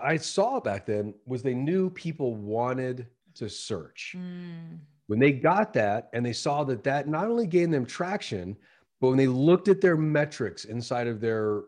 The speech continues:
Speaker 1: their application, they could probably see, you know, user time in app went up, you know, users coming into the app accelerated, but more importantly, you could look at an individual, so, or even a team like us. So, like, let's say we're, we're
Speaker 2: Mm.
Speaker 1: two people on a team, we're using it,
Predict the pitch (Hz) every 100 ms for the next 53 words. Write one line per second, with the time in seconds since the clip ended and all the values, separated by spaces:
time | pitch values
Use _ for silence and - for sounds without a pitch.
0 | _ 113 101 113 117 117 - 202 - 95
1 | 92 - _ _ _ 143 143 135 147 156
2 | 147 139 - 131 127 123 123 - 131 110
3 | 101 98 _ 120 107 143 131 139 127 -
4 | 143 139 127 120 123 117 117 104 107 107
5 | - _ _ - 117 98 - _ _ 127
6 | 135 175 156 151 - 151 135 120 143 156
7 | 147 127 127 120 120 - 131 113 117 117
8 | 113 107 139 143 - 139 135 127 123 -
9 | - _ 123 120 143 147 160 135 123 135
10 | 113 120 156 123 98 101 104 131 131 139
11 | 143 113 - 185 135 110 101 117 95 -
12 | 123 123 127 - 135 120 135 135 110 127
13 | 156 - 165 151 143 131 117 - 208 165
14 | 135 147 160 170 160 -